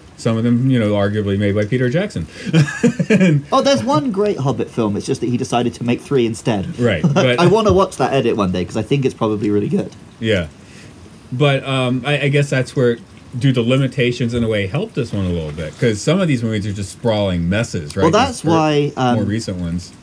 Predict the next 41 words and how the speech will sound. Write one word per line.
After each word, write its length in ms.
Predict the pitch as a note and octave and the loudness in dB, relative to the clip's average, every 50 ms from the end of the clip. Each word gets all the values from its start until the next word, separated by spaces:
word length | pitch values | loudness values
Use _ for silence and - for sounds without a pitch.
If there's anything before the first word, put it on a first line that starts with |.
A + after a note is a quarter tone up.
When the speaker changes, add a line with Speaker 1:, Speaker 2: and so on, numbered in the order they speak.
| - - - - - - - - - - | -20 -20 -20 -20 -20 -20 -20 -12 -6 -4
Speaker 2:
that's 120 | E3 D3+ | -2 0
why, 120 | G#3+ F#3+ D#3+ | 2 2 4
at 80 | C#3+ | 4
least 220 | C#3+ D3+ D3 - C3 | 2 2 2 0 -2
at 80 | - | 0
the 140 | - A#2+ C3 | 0 2 2
early 200 | D#3 F3+ F3 C3+ | 2 2 2 0
stages, 440 | - - A#2+ G#2+ G2+ G2+ A2 G2 F#2 | 0 -2 -2 -2 0 0 -2 -4 -4
Game 240 | - C3 B2 A#2 A2 | -2 -2 -2 -2 -2
of 80 | F#2+ | -4
Thrones 320 | - C#3 D#3+ F#3+ F#3 - - | -2 -2 -2 -2 -2 -2 -4
was 120 | A2+ - | -6 -4
so 160 | - G2+ F#2 | -4 -4 -4
good, 280 | F2 F2+ D2+ D2 - - - - - - - - - - - | -4 -6 -8 -8 -10 -14 -20 -20 -20 -20 -20 -20 -16 -6 -2
because 340 | - F#2+ - D3+ C#3 - - | -2 0 2 2 2 2 2
the 140 | - A#2+ - | -2 -4 -2
T 240 | - - D#3+ C#3+ A2+ | 2 2 2 4 4
V 180 | C#3 F3+ G3 | 2 2 2
budget 480 | C#3+ B2+ A2 G#2 F2+ A2 G#2+ G2+ - - | 2 0 -2 -2 0 -2 -2 -4 -2 0
did 180 | C3+ B2+ - - | 2 2 2 0
strip 280 | - - A#2 G2+ - | -2 -6 -6 -4 -2
back 220 | - G#2+ G2+ - - | -2 -2 -2 -2 -4
what 100 | G2+ G#2+ | -4 -2
they 80 | G2+ | -2
could 180 | - - - - | -4 -4 -2 0
do. 260 | D#3 D#3+ A#2 - - - - - - - - - - - - - - - - | 2 2 2 0 -2 -8 -20 -20 -20 -20 -20 -20 -20 -20 -20 -20 -20 -16 -8
So 120 | - B2+ | -2 0
you 180 | B2 A#2 A2+ G#2 | 0 2 0 -2
had 340 | - - D3 D#3 D#3+ - - | -2 -2 0 0 0 -2 -4
to 100 | B2 A2 | -6 -6
spend 280 | - - A2 G#2 G#2 | -4 -4 -6 -4 -4
time 220 | - A2 G#2+ G#2 G2 | -4 -2 -2 -2 -2
with 120 | F#2+ F#2 - | -4 -6 -4
characters, 760 | - G#2 G2+ G2+ F#2+ - - G#2 G2 G2 - - - - - - - - - - - - - | -4 -4 -4 -4 -4 -4 -4 -4 -4 -4 -6 -8 -12 -16 -18 -20 -20 -20 -20 -20 -14 -6 -4
and, 240 | G2 F#2+ F#2+ F#2+ F#2+ | -2 -2 0 0 -2
like, 320 | G2 F#2+ F2+ - - - | -2 -2 -4 -4 -2 -2
it 80 | B2 A2+ | -2 0
gets 240 | - A#2+ G#2 F#2+ - | 0 -2 -4 -4 -6
into 160 | A2 G2+ G2+ | -6 -6 -6
politics 580 | F#2 - - A2 G#2 G2+ G2 A2 G#2 G#2 - - | -8 -6 -4 -2 -2 -2 -2 -4 -6 -6 -4 -8
and 120 | F#2+ | -8